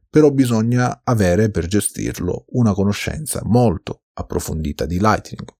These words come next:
o quantomeno abbastanza approfondita di Lightning, perché in questo caso ecco che voi potete decidere con chi aprire i canali di pagamento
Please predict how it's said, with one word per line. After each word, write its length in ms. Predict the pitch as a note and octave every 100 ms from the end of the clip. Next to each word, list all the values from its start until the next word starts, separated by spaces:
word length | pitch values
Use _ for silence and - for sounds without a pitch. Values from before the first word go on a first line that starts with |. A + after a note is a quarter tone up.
| _
o 160 | G2 F2+
quantomeno 480 | G2 F2 G#2 B2+
abbastanza 680 | E2 F2 - C#3+ A#2 D#2+ -
approfondita 760 | - - - D#2 D#2 - - - - - - _
di 200 | - G2
Lightning, 760 | F2 C#2 B1 - - - - A#2 _ - -
perché 240 | - E2+ G#2+
in 140 | G2+
questo 280 | G2 - D#3
caso 460 | - B1+ D2 F2+ D#2
ecco 300 | C#2+ F#2+ F2
che 460 | E2+ B1 - _ -
voi 520 | G2 G#2+ G#2+ A2 B2+
potete 400 | B2+ D#2+ E2+ F2
decidere 600 | D2+ D#2 F2+ E2+ D#2 E2
con 160 | D#2+ D#2+
chi 300 | - B2+ - -
aprire 600 | D#2+ F2+ E2 D#2 - _ -
i 80 |
canali 440 | F#2 E2+ D#2 D#2 D#2
di 120 | -
pagamento 720 | - F2 G#2 A2 A2 - E3+